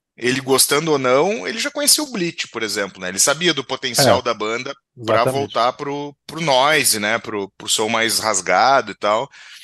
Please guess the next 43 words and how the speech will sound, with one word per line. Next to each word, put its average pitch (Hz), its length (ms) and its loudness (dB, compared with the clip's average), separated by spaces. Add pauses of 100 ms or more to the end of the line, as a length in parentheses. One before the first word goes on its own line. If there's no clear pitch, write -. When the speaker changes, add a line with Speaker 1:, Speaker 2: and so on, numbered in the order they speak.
(360)
Speaker 1:
E, 294 100 -12
cara, 156 280 2
eu 113 220 2
acho 131 140 0
que - 80 -12
tem 185 80 -4
um 180 40 -8
pouco 185 220 -6
do 190 60 0
folclore 180 600 2
também, 120 380 0
assim, 117 320 0
né? 101 520 -2
É - 20 -12
bacana 139 480 -4
tu - 120 -8
dizer, 110 280 -2
"Ah, 139 140 4
não 113 120 -4
quero 120 180 -2
trabalhar 110 440 0
com - 120 -16
quem 107 140 -12
grava-, 104 300 -6
quem 110 160 -14
fez 107 240 -6
Nevermind", 98 800 0
né? 90 180 -2
Assim, 92 220 -2
então 101 200 -8
Speaker 2:
Uhum. 110 40 -12
Speaker 1:
tem, 131 560 -6 (520)
tem 139 160 2
um 160 80 0
pouco 143 320 2
disso, 135 380 2
assim, 131 260 2
né? 117 220 2
Do 110 140 -2
cara, 117 680 4 (220)
do - 80 -16
ca-, 127 140 -2
é, 120 260 -6